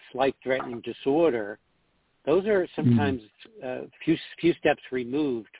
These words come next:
Speaker 1: from the initial psychological stress.
Speaker 2: Okay. Wow. So when, when in treatment for,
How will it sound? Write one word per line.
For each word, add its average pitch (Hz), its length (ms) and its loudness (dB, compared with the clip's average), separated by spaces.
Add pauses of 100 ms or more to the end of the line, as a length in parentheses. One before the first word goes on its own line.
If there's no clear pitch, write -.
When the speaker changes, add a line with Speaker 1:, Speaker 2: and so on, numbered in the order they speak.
(100)
Speaker 1:
from 117 300 -6 (400)
the 113 300 -6
initial 120 520 -8
psychological 107 800 -6
stress. 117 300 -4 (1800)
Speaker 2:
Okay. 110 500 -2 (160)
Wow. 123 320 -4 (640)
So 135 440 4 (540)
when, 151 640 0 (920)
when 143 380 0 (120)
in 123 240 0
treatment 135 460 -2 (180)
for, 127 580 -2